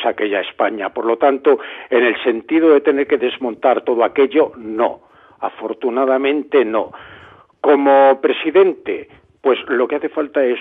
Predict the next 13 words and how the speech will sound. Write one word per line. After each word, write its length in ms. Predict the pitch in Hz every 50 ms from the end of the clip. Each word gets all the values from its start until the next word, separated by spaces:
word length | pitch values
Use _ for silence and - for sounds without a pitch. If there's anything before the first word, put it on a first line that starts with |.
| -
otro 280 | 131 123 - - 113 -
presidente, 800 | - 101 - - 117 - - - 95 - - _ - - 104
eso 160 | 104 - - 139
está 220 | - - - -
claro. 320 | - - 90 - - - - - - -
<laughs> 120 | - -
Lo 160 | 151 - -
que 80 | - 135
hace 100 | 135 190 151
falta 260 | 143 165 160 - 147
es 160 | 139 147 143 -
otro 240 | 151 143 - 143 -
presidente, 840 | - 143 120 - 147 131 123 135 131 117 98 - - 113 127 123